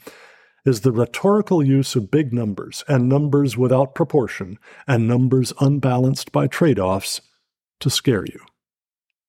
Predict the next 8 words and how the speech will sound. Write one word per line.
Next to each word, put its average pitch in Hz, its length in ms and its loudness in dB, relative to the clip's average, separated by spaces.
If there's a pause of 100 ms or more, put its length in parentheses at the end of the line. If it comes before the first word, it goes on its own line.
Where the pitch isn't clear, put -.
(500)
Now 147 180 2
you 104 140 2
know 107 160 0
how 110 140 -2
to 143 80 0
spot 139 400 -2
such - 280 -4
manipulation. 101 760 -4